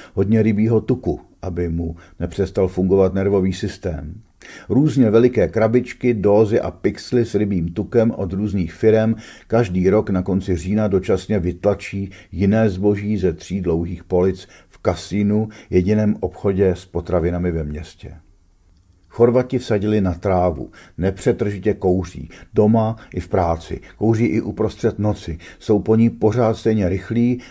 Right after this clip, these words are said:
ale dělají hlouposti. Ustřihnou spodky pytlíků ve snaze zkrátit vršky, sázejí do vzniklých rukávů porce ryby a nechápou, proč ryby vylétávají ven. Věc opakují a opakují, až se nejchytřejší z nich, Srečko,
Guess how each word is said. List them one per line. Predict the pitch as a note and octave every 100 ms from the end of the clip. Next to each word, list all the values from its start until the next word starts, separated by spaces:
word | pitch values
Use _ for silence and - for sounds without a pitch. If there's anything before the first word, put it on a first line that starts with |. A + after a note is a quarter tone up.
| -
ale | G2
dělají | F#2+ G2+ G2+ G2
hlouposti. | F2+ D#2+ - D#2 - - F2 _ _ _ _ _ -
Ustřihnou | - - B2 B2 G#2+
spodky | - - - G2
pytlíků | A2+ - B2+ B2 A#2+ A2
ve | G2+
snaze | G#2+ G#2 G2+ A2+ - -
zkrátit | - - A2+ A2 A2+ G#2
vršky, | F2+ F#2 - - B2 B2+ - -
sázejí | - G#2+ A2+ A#2 A#2
do | A#2 A2
vzniklých | F#2+ A#2 A#2 A2+ A2+ A#2
rukávů | A2 G#2+ A2+ A#2 A2
porce | G2 A2 G#2+ - F#2
ryby | G#2 G#2+ A#2+ A#2+ - -
a |
nechápou, | G#2+ A2 - G#2+ A2 B2 B2
proč | G2+ F#2 F#2
ryby | G#2 G#2 A2 A2+ G#2+ -
vylétávají | F2 G2+ G#2+ G#2+ G#2 G2 G2 F#2
ven. | F2 E2 D#2+ E2+ - _ _ - -
Věc | F#2+ B2 B2 - -
opakují | F#2 A#2 A#2 B2 B2+ B2 C3 B2+
a |
opakují, | G#2 F#2 A#2+ A#2 - A#2+ B2 B2
až | - A2+ -
se | A#2 G#2+
nejchytřejší | A2+ G#2+ - A2+ G#2 A#2+
z | E2+
nich, | G2 A2
Srečko, | - A2 A2+ - -